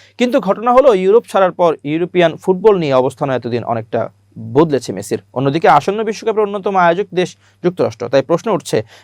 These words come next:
বিশ্বকাপের আগে কি মেজর লিগ সকারের ক্লাব ইন্টার মায়ামি সহজে ছাড়তে চাইবেন মেসিকে? কারণ তাকে দিয়ে বিশ্বকাপে প্রচার চালানোর পরিকল্পনা রয়েছে মেজর লিগ সকার কর্তৃপক্ষের। যদিও এসবের মাঝে আর্জেন্টিনা ফুটবল অ্যাসোসিয়েশনের চিফ মার্কেটিং অফিসারের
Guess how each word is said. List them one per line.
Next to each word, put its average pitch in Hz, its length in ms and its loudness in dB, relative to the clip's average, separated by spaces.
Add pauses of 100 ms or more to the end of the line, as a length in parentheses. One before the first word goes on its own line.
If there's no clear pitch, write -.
বিশ্বকাপের 175 420 0
আগে 196 320 4
কি 208 160 -8
মেজর 160 300 0
লিগ 214 240 -2 (360)
সকারের 196 600 2 (420)
ক্লাব 202 260 6
ইন্টার 196 260 0
মায়ামি 165 440 2
সহজে 190 320 0
ছাড়তে 196 280 -2
চাইবেন 208 300 -2
মেসিকে? 220 400 -6 (220)
কারণ 220 220 6
তাকে 202 260 0
দিয়ে 208 160 -2
বিশ্বকাপে 180 420 -2
প্রচার 165 300 -2
চালানোর 147 360 0
পরিকল্পনা 151 600 -4
রয়েছে 120 380 -4
মেজর 135 240 -2
লিগ 127 180 -4 (280)
সকার 151 440 -2
কর্তৃপক্ষের। - 500 -10 (180)
যদিও 139 440 0 (180)
এসবের 143 340 -2
মাঝে 135 260 0
আর্জেন্টিনা 165 420 0
ফুটবল 196 420 0
অ্যাসোসিয়েশনের 180 680 -4 (160)
চিফ 262 240 -4
মার্কেটিং 170 340 0
অফিসারের 143 480 -2